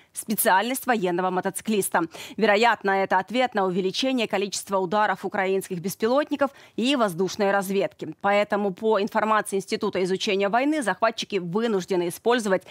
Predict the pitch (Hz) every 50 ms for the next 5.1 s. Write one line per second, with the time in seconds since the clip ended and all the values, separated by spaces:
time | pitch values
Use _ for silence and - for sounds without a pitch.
0 | - - - - 190 202 208 208 180 - 190 185 - - 311 311 294 247 - -
1 | - - - 226 202 160 156 190 240 269 262 - 254 214 196 - 202 190 190 -
2 | - 202 202 - - 190 185 180 185 - - 233 254 240 - - 190 196 185 190
3 | 185 185 185 185 180 170 226 269 262 - 233 - - - - 208 - 214 202 190
4 | 180 165 180 190 170 185 175 - 185 185 - - 190 165 - - 160 - 139 -
5 | 175